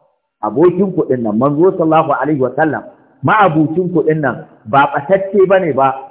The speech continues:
ko bai halaka ba. Hankalinsa a daidai yake, a tafiye yake.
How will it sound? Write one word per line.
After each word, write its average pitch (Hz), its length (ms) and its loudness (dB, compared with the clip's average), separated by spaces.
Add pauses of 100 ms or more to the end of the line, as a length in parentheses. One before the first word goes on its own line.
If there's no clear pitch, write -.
ko 175 180 2
bai 143 160 2
halaka 117 440 -2
ba. 82 140 -12 (400)
Hankalinsa 180 760 0
a 123 80 -2
daidai 147 460 2
yake, 156 260 0 (220)
a 143 100 0
tafiye 147 480 0
yake. 165 260 -2